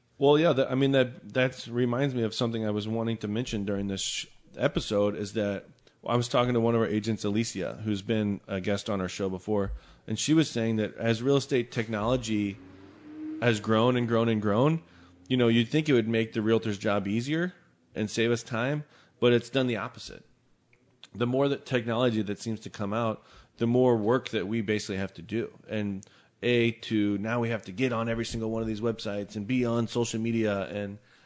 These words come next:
I need to make posts for Facebook and LinkedIn and Twitter and Instagram, and all, it's kind of, like, created all this extra work for us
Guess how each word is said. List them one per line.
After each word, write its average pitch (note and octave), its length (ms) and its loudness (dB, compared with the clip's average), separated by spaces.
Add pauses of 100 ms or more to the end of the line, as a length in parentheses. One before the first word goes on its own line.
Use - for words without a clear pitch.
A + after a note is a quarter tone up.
(240)
I A2 40 -4
need B2 100 4
to A#2+ 80 2
make A#2 200 2
posts B2 280 6
for A2+ 180 4
Facebook A#2 500 2
and A2+ 100 2
LinkedIn A#2 340 2
and G2+ 100 -6
Twitter B2 300 0
and G#2+ 80 -4
Instagram, A2+ 360 -6
and F#2+ 80 -6
all, B2 180 0
it's A#2+ 200 -4
kind C#3+ 180 -2
of, B2 60 -2
like, A2 140 -2
created A#2 340 -2
all G#2+ 120 2
this G#2 180 -4
extra G2+ 260 -8
work A2+ 240 -4
for G2 240 -2
us - 220 -8